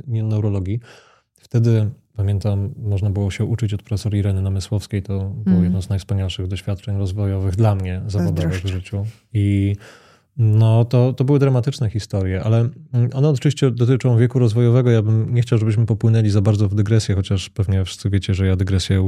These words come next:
Speaker 1: ubóstwiam i, mm, nie będę ich na pewno tu ograniczał. Bardziej chciałbym popatrzeć na to, czym jest, em, trochę ta psychopatologia dnia codziennego, bo,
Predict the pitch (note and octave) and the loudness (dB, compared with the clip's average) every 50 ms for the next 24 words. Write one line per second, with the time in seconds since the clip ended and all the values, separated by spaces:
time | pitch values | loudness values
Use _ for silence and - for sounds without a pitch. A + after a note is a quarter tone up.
0 | F2 F#2 G2 - B2 G#2 G#2 G#2 G#2 F#2+ - - - G2 F#2+ F#2 F#2+ - A2 G2+ | 0 -2 -4 -4 -2 -2 0 0 0 -2 -4 -2 0 0 2 2 0 0 2 2
1 | G2 G2+ G2+ G2 - - A2 A2 G#2+ G#2+ G#2+ G#2+ G#2+ G#2 G#2 G2+ G2 G2 G2+ G2 | 4 4 2 0 2 2 4 4 4 6 6 6 6 6 4 4 4 2 2 2
2 | G2 F#2+ - - G2+ F#2 - F#2+ - G#2 G2 - A2 G#2+ G2+ - C3 C#3+ E3 D3+ | 2 0 0 -2 -2 0 -2 -2 -2 -2 0 0 0 0 0 2 2 2 2 2
3 | - A2+ G2+ G2 G#2+ - _ _ _ _ _ _ _ _ _ - - C3+ B2+ D#3+ | 2 2 0 0 0 -4 _ _ _ _ _ _ _ _ _ -4 0 0 2 2
4 | F3+ F3+ E3 C3+ - D#3+ D3 D3 D3 C3+ C3+ A#2+ B2+ C3 C3+ - C3+ A#2+ A2 B2 | 2 0 -2 0 0 0 2 2 2 2 2 2 0 -2 0 0 0 0 2 0
5 | B2 A#2 - B2 A#2+ A#2 A#2 A#2 A#2+ A#2+ - - _ - - C3 B2 B2 B2 A#2+ | 0 2 2 2 4 4 4 2 2 -2 -6 -14 _ -4 -2 0 0 2 2 2
6 | A#2 A2+ A2+ A2 A2 - _ - - _ _ _ _ _ _ _ - A2 G2+ G2+ | 2 2 2 0 -2 -6 _ -20 -20 _ _ _ _ _ _ _ -4 -2 -2 0
7 | G2 G2 G2+ G2+ G2+ G2+ G2+ G2+ G2+ G2+ - _ _ - B2+ A2+ A#2+ - A#2+ G#2+ | 0 0 0 0 0 0 0 -2 -2 -4 -8 _ _ 2 4 4 4 4 2 0
8 | G#2 - - A2+ A2+ A2+ G2 A#2 G2+ A#2 A#2 A#2+ A#2 A2+ A2 G#2+ G#2+ G2 F#2+ G#2+ | 0 -2 -2 0 0 2 2 2 2 4 4 4 4 4 2 2 2 0 0 0
9 | A2 G#2+ - A2+ G2+ G#2+ G#2 G#2 G#2 G2+ F#2 E2 F2 E2 F2 F#2 F2+ F2+ F#2 | 0 0 0 0 0 2 2 2 2 0 0 0 -2 -4 -4 -2 -2 -2 -2